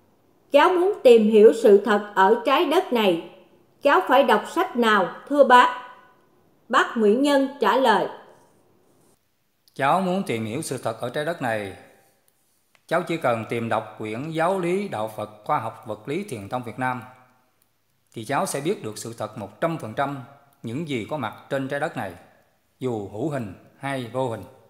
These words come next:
Speaker 1: Câu hỏi thứ bốn mươi tám. Đạo khoa học là đạo gì, thưa bác?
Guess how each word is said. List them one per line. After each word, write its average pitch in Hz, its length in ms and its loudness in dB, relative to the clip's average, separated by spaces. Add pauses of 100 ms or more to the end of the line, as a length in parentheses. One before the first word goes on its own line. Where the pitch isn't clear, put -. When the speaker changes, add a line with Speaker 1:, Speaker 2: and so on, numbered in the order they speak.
(1800)
Speaker 1:
Câu 294 180 4
hỏi 214 420 2
thứ 294 280 2
bốn 311 260 4
mươi 269 240 2
tám. 254 300 2 (520)
Đạo 202 340 6
khoa 311 160 8
học 240 380 -2
là 202 200 4
đạo 196 340 2
gì, 202 340 6 (140)
thưa 269 140 8
bác? 240 480 4